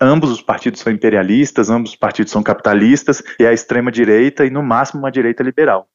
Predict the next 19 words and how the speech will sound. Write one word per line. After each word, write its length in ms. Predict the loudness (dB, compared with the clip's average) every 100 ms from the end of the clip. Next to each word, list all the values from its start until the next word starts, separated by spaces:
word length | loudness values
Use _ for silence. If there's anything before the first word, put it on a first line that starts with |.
| -10
Não 80 |
existe 340 | -8 -8 -10 -8
uma 160 | -8
força 580 | -4 -2 -2 0 0 -2 -4 -2
progressista 720 | 0 2 -2 -2 -6 -4 -6
sequer, 520 | -6 -4 0 2 2
ou 140 | 2
de 100 | -2
esquerda, 640 | -6 -4 -2 0 0 -2 -4
que 120 | -12
tenha 500 | -6 -4 0 0 -2 -6 -6
força 260 | -2 0 0
política 420 | -2 -2 -4 -2
e 40 | 0
voz 340 | 2 0 0
nos 120 | -4
Estados 420 | -6 -8 -4 -2
Unidos 260 | 0 -2 2
hoje. 300 | 2 2 -4